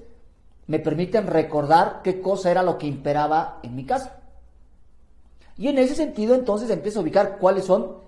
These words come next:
estas cuestiones de, eh, principios y valores. Yo no miento porque te castigaban no por lo que hacías, sino por mentir en lo que hacías.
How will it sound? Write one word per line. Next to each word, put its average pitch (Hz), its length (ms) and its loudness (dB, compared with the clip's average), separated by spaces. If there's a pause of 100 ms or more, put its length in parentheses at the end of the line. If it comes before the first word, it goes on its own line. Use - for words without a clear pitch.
(200)
estas 156 300 -4
cuestiones 156 520 -6 (260)
de, 156 480 0 (180)
eh, 120 760 -4 (400)
principios 160 760 -2 (100)
y 135 100 -10
valores. 123 340 -4 (420)
Yo 202 140 8
no 285 120 8
miento 233 500 2
porque 160 320 0
te - 180 -10
castigaban 180 1000 2
no 208 200 4
por 220 160 2
lo 160 160 2
que 120 80 -8
hacías, 226 460 -2 (280)
sino 135 400 -8
por 120 180 -10
mentir 208 380 -2
en 156 80 -2
lo 123 120 -6
que 113 80 -14
hacías. - 360 -18